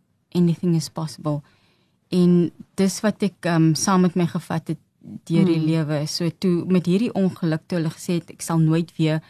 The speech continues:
Speaker 1: ehm, sport kan speel nie, ek sal nooit weer die kan doen nie, het my ma gesê, "Glo,
Speaker 2: Hmm.
Speaker 1: werk hard." So ek het baie fisio gedoen en,
Speaker 2: Hmm.
Speaker 1: ehm, na dit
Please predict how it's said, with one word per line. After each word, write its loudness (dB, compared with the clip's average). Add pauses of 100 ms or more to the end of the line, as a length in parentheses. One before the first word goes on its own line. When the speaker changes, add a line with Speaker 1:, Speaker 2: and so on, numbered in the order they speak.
(540)
Speaker 1:
ehm, 0
sport -6
kan 2
speel -2
nie, 4
ek -4
sal -2
nooit 0
weer -2
die -2
kan -2
doen 0
nie, 0 (1160)
het -10
my 4
ma 4
gesê, -4 (280)
"Glo, 2
Speaker 2:
Hmm. 0 (680)
Speaker 1:
werk -2
hard." -4 (560)
So -6
ek -6
het -2
baie 2
fisio 0
gedoen -4
en, 0
Speaker 2:
Hmm. 4
Speaker 1:
ehm, 0
na 0
dit -2